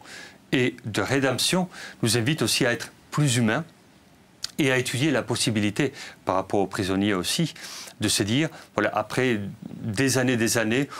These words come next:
où on a été, euh, dans une situation, euh,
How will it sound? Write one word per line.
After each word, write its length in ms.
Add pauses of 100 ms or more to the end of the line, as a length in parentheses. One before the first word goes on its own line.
(200)
où 140
on 80
a 120
été, 340
euh, 320 (320)
dans 80
une 200
situation, 600
euh, 360